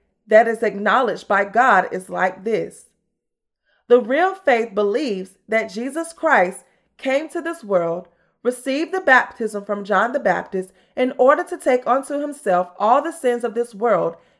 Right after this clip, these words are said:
and bore the judgment of the sins of the world on the cross, where he shed his blood and died. God surely acknowledges the faith of those who believe in the gospel of the water and the Spirit.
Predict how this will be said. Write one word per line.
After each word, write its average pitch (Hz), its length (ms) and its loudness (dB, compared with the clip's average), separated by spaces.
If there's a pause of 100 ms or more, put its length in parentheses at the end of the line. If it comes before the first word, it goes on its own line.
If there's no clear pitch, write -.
(160)
and 285 340 0
bore 247 200 6
the 254 100 0
judgment 226 500 0
of 208 160 -2
the 247 80 -10
sins 294 340 -2
of 208 140 -2
the 190 60 -4
world 175 380 -2
on 202 200 -4
the 220 60 -8
cross, 208 420 -6 (1120)
where 254 300 6
he 330 160 -2
shed 262 340 -2
his 277 200 -6
blood 196 380 0
and 214 260 -4
died. 220 400 -2 (1500)
God 277 280 2
surely 302 480 -4
acknowledges 214 640 0
the 214 100 -4
faith 226 360 0
of 311 140 -6
those 220 340 0
who 240 80 -8
believe 214 400 -6
in 196 80 -6
the 196 80 -8
gospel 196 520 -4
of 185 120 -8
the 190 80 -8
water 185 320 -4
and 226 100 -10
the 247 80 -10
Spirit. - 540 -8